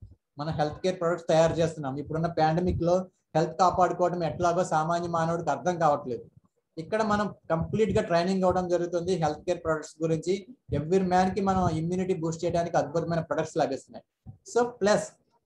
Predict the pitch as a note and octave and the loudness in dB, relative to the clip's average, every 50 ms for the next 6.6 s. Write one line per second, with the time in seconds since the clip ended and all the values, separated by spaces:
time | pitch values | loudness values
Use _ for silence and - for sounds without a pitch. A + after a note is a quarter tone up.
0 | - - - D#3 A#3+ A#3 C4 A#3+ A#3 A#3 A#3 A#3 G3 F3 F3 F#3+ G3+ G3+ G3 A3 | -18 -12 -6 -2 2 2 2 4 4 4 4 4 4 4 4 4 2 2 2 0
1 | G#3 G3 F#3 F3+ F#3 F3+ F3+ G#3+ F#3 D#3 D#3+ E3+ F#3 F#3 G#3+ G3+ G#3 A3 A3 G#3+ | 0 0 0 0 -2 -2 -2 -2 0 0 0 0 0 0 -4 -2 0 0 0 0
2 | G3 - - G3 G3+ G3+ A3+ A3+ G#3+ E3 D3+ - - - G3+ G#3+ G#3+ G3+ - G#3 | -2 -6 -6 -6 -4 -2 0 0 -2 -2 -4 -8 -6 -4 -4 -4 -2 -2 -2 -2
3 | G#3 G3 - F#3+ F#3 F#3 F#3+ F#3 F#3 F#3+ A#3+ F4+ - - - - - - - C#3+ | -2 -2 -2 -2 -4 -2 -2 -2 -2 -4 -4 -6 -10 -12 -12 -12 -10 -6 0 2
4 | D3 E3+ F#3+ F#3+ A3+ A3+ A3 A3 G#3 G3+ G3 G3 A#3+ A#3 - - - F3 F#3 A3 | 2 4 4 4 2 2 4 4 2 2 2 2 0 -2 -2 -2 2 2 4 4
5 | B3+ B3 A#3+ A#3+ A3+ A3 A3 A3 G#3+ G3 F3+ E3 F3+ E3 E3 D#3 C#3+ C3+ B2 - | 2 2 2 2 2 2 2 2 0 0 0 -2 -4 -2 -4 -4 -4 -6 -8 -8
6 | A#2 A#2 A2+ - - _ _ _ - G3 G#3 | -8 -10 -12 -12 -16 _ _ _ -6 -6 -6